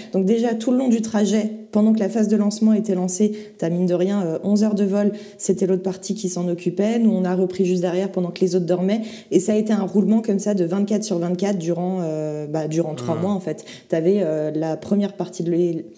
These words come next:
Speaker 1: c'est un petit peu de, de, d'organisation au départ parce que t'es rarement vraiment en direct, mais, euh, franchement, c'est tout à fait gérable. C'est totalement gérable. Nous, on faisait les calls à dix-neuf heures le soir.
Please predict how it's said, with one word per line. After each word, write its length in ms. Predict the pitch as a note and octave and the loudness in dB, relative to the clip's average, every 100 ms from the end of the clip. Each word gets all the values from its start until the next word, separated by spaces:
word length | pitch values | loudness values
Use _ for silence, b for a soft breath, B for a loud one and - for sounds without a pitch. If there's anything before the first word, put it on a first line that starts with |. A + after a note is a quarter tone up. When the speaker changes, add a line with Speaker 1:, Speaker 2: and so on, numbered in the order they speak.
| B B B B B | B B B B B
Speaker 1:
c'est 400 | - - A3+ - | -10 2 2 2
un 240 | G#3+ B3 A#3 | 0 2 0
petit 340 | - - A3 | -2 -2 -2
peu 200 | - B3 | 0 2
de, 240 | F#3+ F#3+ | 2 2
de, 220 | F#3 F3+ F#3 | 2 2 2
d'organisation 960 | G#3 G#3+ A3+ A#3 A3 G#3 G#3 A3 A3 | 2 2 4 4 2 2 0 2 2
au 80 | F#3 | 2
départ 460 | F3 F#3+ G3+ G#3 G3+ | 4 2 2 -2 -2
parce 280 | E3+ E3+ | -6 -6
que 140 | - G3 | -2 -2
t'es 240 | F3+ F3 | 2 0
rarement 540 | E3+ F3+ F3+ F#3 G3 G3+ | 2 0 0 0 0 -2
vraiment 840 | E3+ E3+ F3 F#3 F3+ D#3 D3+ D3+ | -2 -2 -2 -2 -2 -4 -6 -8
en 80 | D3+ B B B _ _ - | -8 B B B _ _ -6
direct, 680 | D#3+ D#3+ F3+ F3+ A3 - - B B | -4 0 0 0 -4 -8 -12 B B
mais, 240 | - F3 E3+ | -2 0 2
euh, 140 | D#3 | 0
franchement, 360 | D#3 F3 - F#3 | -2 -6 -2 -2
c'est 140 | - | -2
tout 160 | - E3+ | -6 -6
à 80 | D#3 | -6
fait 140 | - | -6
gérable. 340 | C3+ C#3+ D3 - | -8 -6 -8 -12
C'est 240 | - - G#3 | -12 -8 -2
totalement 380 | F#3+ F3+ E3+ E3+ | -2 -2 -4 -4
gérable. 320 | E3 F#3 E3 | -4 -4 -4
Nous, 80 | E3+ | -4
on 60 | |
faisait 260 | E3 F3 E3+ | -2 -2 0
les 160 | E3+ F3 | -2 -2
calls 340 | - G3+ G3 | 0 2 0
à 240 | D#3+ D#3+ D#3 | -4 -8 -8
dix-neuf 500 | D#3 F#3+ F#3 F#3+ F3 | -2 0 0 0 0
heures 220 | F#3+ F3 | -2 -2
le 180 | E3 D#3 | -4 -4
soir. 640 | - - - E3 F3 A3 | -8 -10 -4 -4 -2 -4